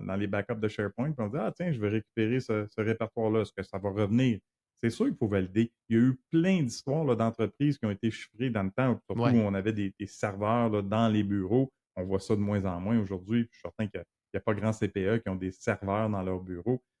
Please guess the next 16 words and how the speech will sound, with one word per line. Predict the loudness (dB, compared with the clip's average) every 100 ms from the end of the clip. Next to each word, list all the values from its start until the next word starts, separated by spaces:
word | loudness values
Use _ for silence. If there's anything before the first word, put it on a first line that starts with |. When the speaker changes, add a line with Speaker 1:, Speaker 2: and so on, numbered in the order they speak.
| _ _ -2
Speaker 1:
mais, | 0 0 -2
euh, | -6 -6 -6
dans | -6
le |
temps | -4
qu'on | 0 2
avait | 4 0
tous | _
les | 2
serveurs | 4 -2 2 2 4 4 2
dans | 2 4
les | 2
bureaux | 2 2 2 2
avec | 2 0
les | -2
backups, | 0 -2 -2 -2 -2